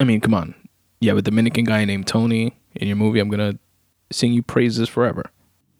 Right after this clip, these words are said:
It was written and directed by Osmani Rodriguez. There's one more writing credit on the movie as well, and that's to, I hope I'm pronouncing his first name right, Blaise,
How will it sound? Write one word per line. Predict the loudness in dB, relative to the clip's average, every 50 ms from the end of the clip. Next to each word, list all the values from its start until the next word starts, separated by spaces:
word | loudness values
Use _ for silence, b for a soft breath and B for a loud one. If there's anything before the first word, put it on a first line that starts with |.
| _ _
It | 0 0 0 2
was | 2 0 2 2 0 0 0 -2 -2 -4 -6 -10 -12
written | -6 -2 0 0 2 2 2
and | 0 0
directed | 0 0 0 0 -2 -2 -2 -4 -2 0
by | 0 2 2 2 0 0 -2 -2
Osmani | -2 -2 -2 -2 -2 0 0 0 -2
Rodriguez. | -2 -2 0 0 0 2 2 2 2 0 -2 -6 -10 -12 -18 _ _ _ _ _ _
There's | -2 0 0 0 2 2
one | 0 2
more | 2 2 2
writing | 2 2 2 0 0
credit | 0 0 2 2 2 2 0 -2 _ -18 B B B _ _ _
on | -2 0
the | 2 2
movie | 2 2 2 2
as | 0 0 -2 0
well, | 0 2 2 2 2 2 0 -2 -4 _ _ _ _ _ _ _
and | -2 0 2
that's | 2 2 2 0 -2 -6 -6 -4 -4 -2 0
to, | 2 2 2 2 2 2 0 0 0 -2 -2 -4 -4 -6 -8 -12 -16 -20 _ _ _ _ _ _
I | -4
hope | -2 2 2
I'm | 2 2
pronouncing | 0 -2 -2 -2 -2 -2 -2 -4
his | -6 -4
first | -2 -2 -2 -2
name | -2 0 0 0
right, | 0 0 -2
Blaise, | -2 -2 0 0 2 0 0 -2 -4 -4 -6 -6